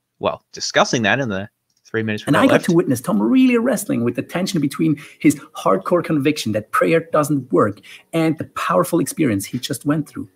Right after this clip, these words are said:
Speaker 2: And as I said, Tom has a very sharp mind, so he really wanted to make sure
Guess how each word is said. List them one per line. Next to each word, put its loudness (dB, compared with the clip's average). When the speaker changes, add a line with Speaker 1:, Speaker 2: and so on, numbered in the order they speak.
Speaker 2:
And 0
as 0
I 4
said, -2
Tom 0
has 2
a -2
very 0
sharp 0
mind, 0
so -4
he -2
really 0
wanted -2
to -2
make 0
sure 0